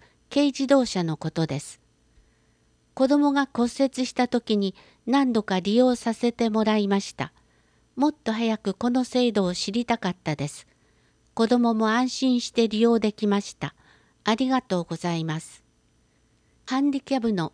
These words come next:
写真があります。地域よりありがとうメッセージ。公民館や集会所での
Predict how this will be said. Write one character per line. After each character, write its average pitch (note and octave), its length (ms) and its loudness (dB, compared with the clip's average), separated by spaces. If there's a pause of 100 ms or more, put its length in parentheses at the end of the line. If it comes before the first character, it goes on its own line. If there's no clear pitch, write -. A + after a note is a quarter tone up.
写 - 240 -6
真 G#3+ 280 0
が G3 140 0
あ F#3+ 60 -2
り F3 140 -6
ま F3 160 -4
す。 - 260 -16 (1300)
地 D4+ 220 0
域 G#3+ 240 -4
よ F#3 140 -2
り E3 180 -10 (240)
あ G3+ 120 -2
り B3+ 140 0
が C4 180 0
と B3 240 2
う A#3 60 0
メ A3+ 120 0
ッ A3 40 -2
セ G3+ 300 -2
ー D3+ 60 -4
ジ。 - 200 -12 (640)
公 D4 240 2
民 D4 240 2
館 G3+ 320 -2
や F3 200 -4
集 B3+ 300 -2
会 A#3+ 300 -2
所 A3+ 140 -2
で G#3+ 180 -2
の F3 220 -6